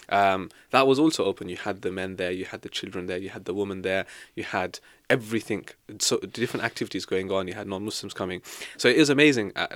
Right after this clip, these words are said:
how, you know, even in our tradition, this, this is something much encouraged, which is to provide a space for the community. So that's exactly what you guys are, are also doing.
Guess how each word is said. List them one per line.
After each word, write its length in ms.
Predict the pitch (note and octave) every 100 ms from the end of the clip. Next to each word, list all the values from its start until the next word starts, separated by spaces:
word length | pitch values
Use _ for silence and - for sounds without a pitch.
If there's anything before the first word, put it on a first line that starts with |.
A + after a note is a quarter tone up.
| G2
how, 480 | - A2+ G#2+ G#2 - _ _
you 120 | A2+ A2
know, 180 | G2 -
even 220 | A#2+ A2+
in 140 | G2+ A2
our 220 | B2 A#2
tradition, 540 | - B2 - F#2 F2+ - - - - -
this, 380 | G2+ G#2+ - -
this 240 | - A2+ -
is 80 | -
something 300 | A2 G#2 G2
much 260 | A2 -
encouraged, 500 | G2+ G2 G#2 F#2 E2+
which 140 | F#2 G2
is 100 | -
to 100 | -
provide 380 | F#2+ G2 G#2+ G2+
a 40 |
space 440 | - - A2 - - - - -
for 280 | - A2+ A2+
the 120 | -
community. 420 | - G2+ F#2+ -
So 140 | -
that's 120 | B2+ -
exactly 280 | A#2+ B2
what 240 | A#2 - - - -
you 100 | A2+
guys 240 | A2 G#2 G2+
are, 160 | F#2+ -
are 140 | -
also 360 | - B2 A#2+ G#2
doing. 320 | B2 G#2